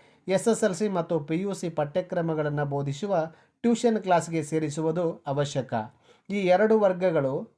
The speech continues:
ವಿದ್ಯಾರ್ಥಿಗಳ ಬದುಕಿನಲ್ಲಿ ತುಂಬ ಮಹತ್ವ ಹೊಂದಿರುತ್ತವೆ. ಬೇಸಿಗೆ ರಜಾ ಅವಧಿಯಲ್ಲಿ ಒಮ್ಮೆ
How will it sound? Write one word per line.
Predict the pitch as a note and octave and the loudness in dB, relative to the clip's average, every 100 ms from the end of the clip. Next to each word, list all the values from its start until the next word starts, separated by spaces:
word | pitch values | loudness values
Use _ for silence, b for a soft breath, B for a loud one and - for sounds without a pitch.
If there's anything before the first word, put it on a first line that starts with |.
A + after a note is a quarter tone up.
| - | -6
ವಿದ್ಯಾರ್ಥಿಗಳ | D#3 D#3+ F#3+ F#3+ G3 F3+ F3+ | -4 0 0 0 -2 2 2
ಬದುಕಿನಲ್ಲಿ | C#3+ C#3+ D3 D#3+ D3+ F3 F3 E3+ b b - | 2 -2 -2 -4 -2 -2 -4 -6 b b -4
ತುಂಬ | G#3+ A3+ A3+ | 0 4 4
ಮಹತ್ವ | E3+ D#3 E3+ E3+ D#3 | 4 0 -2 -2 0
ಹೊಂದಿರುತ್ತವೆ. | D3+ D3 D3 C#3+ C#3 B2 A2 - b b - | 0 0 0 0 -2 -2 -4 -10 b b -2
ಬೇಸಿಗೆ | F#3+ G#3+ A3 F#3+ G3 | 0 2 0 0 2
ರಜಾ | D#3 D#3 E3+ | 2 4 2
ಅವಧಿಯಲ್ಲಿ | D3+ D3+ D3 D3+ C#3 D3 | 2 2 0 0 0 -2
ಒಮ್ಮೆ | D3 C#3 C3+ B2 D#3 | -2 -2 -2 -4 -6